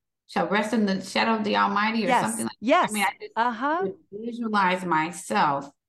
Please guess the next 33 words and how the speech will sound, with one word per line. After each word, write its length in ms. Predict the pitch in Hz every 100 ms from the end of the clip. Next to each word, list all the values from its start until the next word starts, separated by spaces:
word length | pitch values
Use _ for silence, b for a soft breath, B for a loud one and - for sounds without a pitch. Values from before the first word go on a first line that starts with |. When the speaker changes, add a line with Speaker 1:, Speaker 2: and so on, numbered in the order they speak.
| _
Speaker 2:
Yes. 240 | 165 170 143
Speaker 1:
resting 800 | 185 196 - _ 151 139 - - _ _
there. 800 | - 156 156 165 135 62 55 - _ b b -
So 140 | 196
anyways, 500 | 196 202 160 139 143 -
I 80 | 151
think 260 | 208 208
that 160 | 185 -
that's 240 | 160 143
a, 140 | 147 139 -
a 80 | 151
strategy, 560 | - 170 156 151 156
a 80 | 139
tip, 220 | 165 180
and 100 | 151
a 80 | 151
tool, 440 | - 247 190 151 B B -
you 160 | 190 185
know, 320 | 175 160 -
to 120 | 170 151
visualization, 2250 | 170 214 196 196 190 180 175 170 170 156 151 147 143 - 160 214 226 - 117 110 - - _
I 100 | -
Speaker 2:
Yes. 120 | 143 156
Speaker 1:
believe. 340 | 175 220 208 - _ _ _ _ _ _ -
But 280 | 180 170 -
l-, 120 | 156 -
let 240 | 180 190 214
me 380 | 214 196 190 -
rattle 340 | 165 180 190 180
these 240 | 170 156
off 280 | 170 185 185
very 360 | 156 165 156 156
quickly. 680 | - 185 - 156 143 -